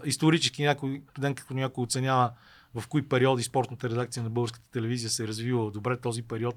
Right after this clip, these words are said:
ще бъде на доста високо място. И, и в крайна сметка опраскваме някакви хора, които имат физиономии,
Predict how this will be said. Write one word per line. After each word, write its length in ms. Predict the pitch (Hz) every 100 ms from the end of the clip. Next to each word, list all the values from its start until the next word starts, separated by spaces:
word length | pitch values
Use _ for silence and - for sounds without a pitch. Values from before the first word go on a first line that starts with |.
| -
ще 200 | - -
бъде 220 | 113 123
на 100 | 120
доста 300 | 110 110 -
високо 380 | 104 - - -
място. 420 | 98 90 - 240 269 - - - - -
И, 240 | 262 254 - - -
и 80 | 220
в 100 | 196
крайна 240 | 240 240
сметка 300 | - 233 - - -
опраскваме 560 | - 180 208 - 220
някакви 220 | 190 190 135
хора, 320 | 160 160 151
които 220 | 156 151
имат 180 | 147 135
физиономии, 960 | - 120 104 120 117 117 113 120 226